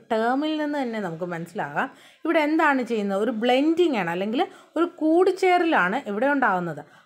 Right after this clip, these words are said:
അപ്പോൾ amalgamation in the nature of merger എന്ന് പറഞ്ഞാൽ എന്താണ് എന്നുള്ളതും അതിൻ്റെ കുറച്ച് കണ്ടീഷൻസുമാണ് ഈ താഴെ തന്നിരിക്കുന്നത്. നമുക്ക് നോക്കാം. Amalgamation in the nature, nature of merger. Amalgamation should be considered to be an amalgamation in nature of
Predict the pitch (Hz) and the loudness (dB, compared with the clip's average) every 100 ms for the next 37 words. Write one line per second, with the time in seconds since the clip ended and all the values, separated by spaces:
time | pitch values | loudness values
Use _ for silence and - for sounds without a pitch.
0 | - - 277 254 277 302 311 349 381 370 | -6 0 2 4 4 4 2 2 0 -2
1 | 339 277 254 214 214 254 269 220 208 202 | -2 0 0 -2 0 0 0 -2 -2 0
2 | 226 277 185 208 208 185 160 147 190 269 | 0 -2 -2 -4 -2 -2 -4 -4 -4 -4
3 | - _ - 240 294 302 202 185 240 202 | -10 _ -4 0 2 4 4 2 -2 -4
4 | 190 190 160 156 220 - 220 262 277 220 | -4 -4 -4 -4 -6 -6 -4 -2 0 0
5 | 220 226 196 185 220 220 220 220 190 165 | -2 -4 -4 -4 -6 -4 -4 -2 -4 -2
6 | 247 - 196 180 185 247 233 165 156 151 | -4 -6 -2 2 2 2 -2 -6 -8 -8
7 | 160 247 175 160 160 170 143 - 269 - | -4 -4 -4 -10 -8 -8 -6 -2 -2 -4
8 | - - - 240 285 311 349 370 381 311 | -16 -20 -8 -2 0 0 0 0 -2 -2
9 | 247 208 214 196 214 - 269 - - 208 | -4 -2 -2 -2 -2 -2 -4 -4 -8 -4
10 | 226 233 269 226 226 185 165 151 143 - | -2 0 2 2 0 -4 -2 -4 -10 -16
11 | _ _ _ 226 247 269 294 302 330 339 | _ _ _ 0 2 2 2 0 0 0
12 | 339 359 320 269 196 226 226 208 208 214 | -2 -6 -4 -2 -2 -2 -2 -2 -2 0
13 | 269 269 226 208 214 202 196 190 196 202 | 0 0 -2 -2 -2 -4 -4 -4 0 0
14 | 208 247 262 262 220 202 196 208 226 247 | 0 -2 -4 -4 -6 -4 -4 -4 -2 -4